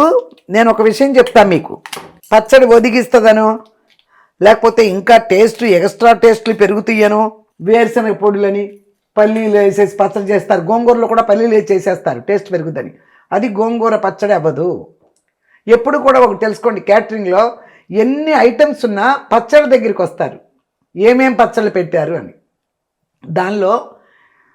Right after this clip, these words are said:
వరుసగా ఆ పచ్చడి, టమాటా పచ్చడి, ఊరగాయలు, గోంగూర పచ్చడి ఉంటే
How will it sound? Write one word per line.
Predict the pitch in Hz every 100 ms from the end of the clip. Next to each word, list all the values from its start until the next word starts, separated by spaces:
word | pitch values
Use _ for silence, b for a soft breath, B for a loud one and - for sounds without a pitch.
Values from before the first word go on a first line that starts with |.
| _ _
వరుసగా | 220 208 220
ఆ | 214
పచ్చడి, | 214 208
టమాటా | 226 208 214
పచ్చడి, | 202 196 220 196
ఊరగాయలు, | 208 202 190 196 190 156
గోంగూర | 220 277 294 311
పచ్చడి | 302 240 240
ఉంటే | 226 202 240